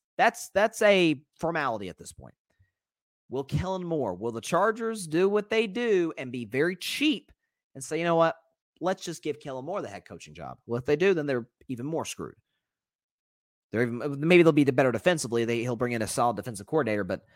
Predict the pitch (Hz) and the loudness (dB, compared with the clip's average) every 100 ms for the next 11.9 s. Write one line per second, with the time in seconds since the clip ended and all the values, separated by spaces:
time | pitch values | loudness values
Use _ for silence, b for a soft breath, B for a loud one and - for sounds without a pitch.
0 | _ _ _ _ _ - 147 139 120 113 | _ _ _ _ _ 4 8 8 6 4
1 | 101 85 95 92 104 92 101 95 98 95 | 2 0 -4 -4 -4 -6 -6 -4 -2 -2
2 | 87 - 90 73 - _ - 165 208 202 | -4 -4 -2 -4 -6 _ 4 6 6 4
3 | 143 170 151 131 82 73 131 180 156 165 | 2 2 4 4 2 -6 -6 -4 -2 4
4 | 147 170 175 175 - 190 196 196 190 208 | 6 8 8 6 4 4 4 2 6 8
5 | 208 208 - - 147 170 180 175 196 - | 8 6 2 2 4 6 6 6 2 4
6 | 165 160 147 135 101 - _ _ 175 202 | 2 2 0 -4 -4 -10 _ _ 10 10
7 | 180 202 214 233 233 - _ 156 170 170 | 10 8 8 4 0 -6 _ 2 4 4
8 | - 180 180 160 - 143 107 90 - _ | 4 4 4 0 0 -2 -2 -6 -12 _
9 | _ _ _ _ _ _ _ _ _ _ | _ _ _ _ _ _ _ _ _ _
10 | _ _ _ _ _ _ _ _ _ _ | _ _ _ _ _ _ _ _ _ _
11 | _ _ _ - 139 135 151 147 | _ _ _ -10 0 2 8 8